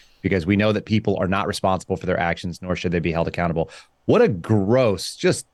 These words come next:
disgusting email. L-, I mean, and, and you know what? That's, so this is the thing. And Tracy, I'm gonna need you on board for this. I,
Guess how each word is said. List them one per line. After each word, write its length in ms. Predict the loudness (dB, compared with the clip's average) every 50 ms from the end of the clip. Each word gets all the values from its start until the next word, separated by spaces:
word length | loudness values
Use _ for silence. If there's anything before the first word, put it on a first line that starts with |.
| _ _
disgusting 1160 | 0 0 0 0 -2 -4 -4 -4 -6 -6 -2 0 2 2 2 0 -2 -2 -2 -2 -2 -4 -8 _
email. 560 | -6 -2 0 2 2 2 0 -2 -4 -8 -12 _ _ _ _ _ _ _ _ _ _ _ -18 -18 -10 _
L-, 120 | 0 0 2 2
I 80 | 2
mean, 220 | 4 4 2 2 0
and, 140 | 2 2 4
and 140 | 4 6 6
you 80 | 6
know 40 | 6
what? 200 | 6 4 4 2
That's, 300 | 0 0 0 0 0 -4 -10 _
so 180 | 0 2 4 4
this 180 | 4 2 0
is 100 | 0 -2
the 80 | -2 -2
thing. 280 | 0 2 0 0 0 -2 -4
And 100 | -2 0
Tracy, 300 | 0 0 0 2 0 0
I'm 80 | 2
gonna 100 | 2 2 2
need 220 | 2 0 0 2
you 140 | 2 2 2
on 100 | 2 2
board 240 | 2 2 2 2 0
for 80 | 0
this. 300 | 0 0 0 0 -2 -8 -4
I, 160 | -2 -2